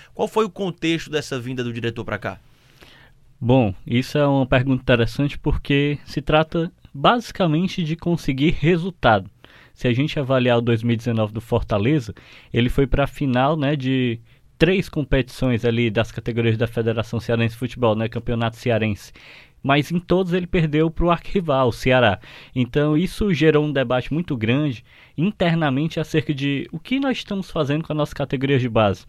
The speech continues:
Speaker 2: O clube também, em dois mil e dezenove, teve grandes resultados, mas não tinha jovens participando daquele elenco. Diferente, né? Se você pegar o, o elenco em si, a gente tinha alguns atletas formados, mas com vinte anos, vinte e um anos, nós não tínhamos ninguém.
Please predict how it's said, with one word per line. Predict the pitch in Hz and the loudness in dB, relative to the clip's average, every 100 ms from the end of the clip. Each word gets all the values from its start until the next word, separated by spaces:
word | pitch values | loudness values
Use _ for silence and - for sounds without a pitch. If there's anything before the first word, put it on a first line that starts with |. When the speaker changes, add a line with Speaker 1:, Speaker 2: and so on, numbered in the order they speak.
| - _ - | -20 _ -18
Speaker 2:
O | 131 | -6
clube | 156 185 - | -2 -2 0
também, | 175 127 135 180 | -2 2 2 2
em | 135 | 2
dois | 123 | 0
mil | 120 127 | 0 -2
e | |
dezenove, | 120 123 123 - | 0 0 0 0
teve | 139 131 | -2 -2
grandes | 117 139 175 | -2 -2 -2
resultados, | - 139 - 131 147 - - - - | -4 -6 -2 0 0 -4 -20 -20 -6
mas | 143 143 | 0 0
não | 139 196 | 0 -4
tinha | 202 - 196 220 190 113 - | -4 -4 -2 -2 -2 -4 -8
jovens | - 110 135 170 180 175 - - - | 0 6 6 6 0 -6 -8 -20 -6
participando | - 220 - - 175 151 165 | 0 0 0 -6 -2 2 2
daquele | 180 175 175 175 | 0 -2 -2 2
elenco. | 202 160 110 - - _ _ | 2 2 -2 -4 -20 _ _
Diferente, | 120 123 135 123 139 156 113 | -8 2 4 6 4 0 0
né? | 127 143 | 0 0
Se | |
você | - 135 127 | -2 -4 0
pegar | 135 127 135 | 2 4 2
o, | 139 | 2
o | 123 | 2
elenco | 135 139 208 165 | 4 4 0 -4
em | |
si, | 131 - 214 - - - - | -6 -4 -4 -4 -10 -20 -2
a | 120 | 0
gente | 135 151 | 2 -2
tinha | - 196 | -4 -2
alguns | 208 175 156 | -2 -2 -2
atletas | 143 147 139 | 0 0 0
formados, | 143 127 123 98 - | 0 2 2 0 0
mas | 127 123 - - - - | 0 0 -4 -20 -20 -4
com | 143 143 139 123 | 0 2 0 -2
vinte | 120 135 156 143 | 0 2 2 2
anos, | 143 147 117 | 0 0 -2
vinte | 147 160 | -2 -2
e | 143 | -2
um | |
anos, | 139 151 | -2 -2
nós | - 147 | -2 0
não | 156 | 0
tínhamos | 160 156 165 147 | -2 -4 -4 -4
ninguém. | 180 220 156 120 | -4 -2 0 0